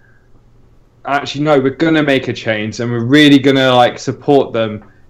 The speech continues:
in a new, different way, or, uh, like, support them through putting pressure on them to do well, rather than support them by supporting them doing badly, if that makes sense. Like, there's a difference there.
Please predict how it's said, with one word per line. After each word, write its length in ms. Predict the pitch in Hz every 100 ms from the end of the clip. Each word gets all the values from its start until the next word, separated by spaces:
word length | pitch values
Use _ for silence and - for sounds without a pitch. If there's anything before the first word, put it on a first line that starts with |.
| _
in 120 | 120
a 80 | 120
new, 380 | 123 135 135 131
different 440 | 131 120 139 123
way, 340 | 131 131 113 104
or, 220 | 107 101 -
uh, 320 | 117 - 123 120 - _ _ _
like, 160 | 135 135
support 460 | 147 151 175 175 156
them 120 | 151
through 480 | - 151 143 135 - -
putting 340 | - 156 143 131
pressure 360 | - 143 -
on 60 | 135
them 140 | 127
to 100 | 117
do 180 | 120 123
well, 460 | 120 120 87 95 - - -
rather 380 | 120 127 123 123
than 140 | 123 120
support 480 | 131 - 151 123
them 380 | 127 123 123 - - - - -
by 460 | 123 123 120 120 117 - -
supporting 540 | - 135 151 139 127
them 120 | 131
doing 280 | 123 127 123
badly, 600 | 117 120 113 104 85 - _ _ _ _ _
if 140 | 120 -
that 140 | 120
makes 200 | 117 -
sense. 360 | 123 117 117 127
Like, 240 | 117 -
there's 160 | 127 120
a 60 |
difference 500 | 123 139 - 123 113
there. 420 | - 123 98 87